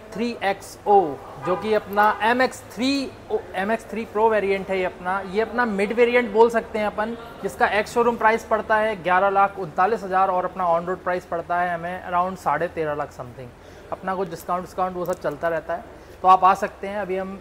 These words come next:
Star Automobile महिंद्रा पे खड़े हुए हैं अपना छतरपुर में, और यहाँ हम ये अपनी कार का review करेंगे,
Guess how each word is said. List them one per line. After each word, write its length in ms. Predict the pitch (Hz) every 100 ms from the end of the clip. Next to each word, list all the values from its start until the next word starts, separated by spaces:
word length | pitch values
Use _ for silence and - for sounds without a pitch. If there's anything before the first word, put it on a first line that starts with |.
| -
Star 540 | - - 170 170 175 156
Automobile 600 | 151 170 170 165 165 165 -
महिंद्रा 340 | 151 160 165 180
पे 100 | 196
खड़े 220 | 170 165
हुए 160 | 170 170
हैं 100 | 165
अपना 120 | 185
छतरपुर 420 | 180 156 147 156
में, 140 | 160 240 - - - -
और 140 | 156 156
यहाँ 220 | 151 156
हम 260 | 165 156 147
ये 120 | 156
अपनी 260 | 156 156 160 -
कार 200 | 160 165
का 120 | 175
review 300 | 151 151 226
करेंगे, 460 | 233 220 208 208